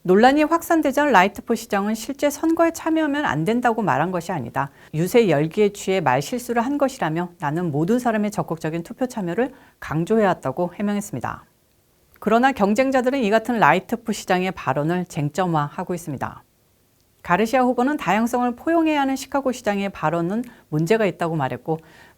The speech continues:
브랜든 존슨 후보는 본인에게 표를 주지 않으려면 차라리 투표하지 말라는 라이트프 시장의 발언은 그가 지역사회, 주민보다도 자신의 권력 유지에 더 큰 관심이 있음을 보여준다고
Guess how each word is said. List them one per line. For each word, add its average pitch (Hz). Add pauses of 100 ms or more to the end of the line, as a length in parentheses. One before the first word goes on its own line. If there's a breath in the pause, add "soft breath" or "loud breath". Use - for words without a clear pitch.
브랜든 190
존슨 214
후보는 233
본인에게 185
표를 320
주지 220
않으려면 190
차라리 254
투표하지 -
말라는 180
라이트프 147
시장의 170
발언은 151 (220 soft breath)
그가 175
지역사회, 180
주민보다도 170
자신의 247
권력 196
유지에 156
더 139
큰 160
관심이 170
있음을 185
보여준다고 156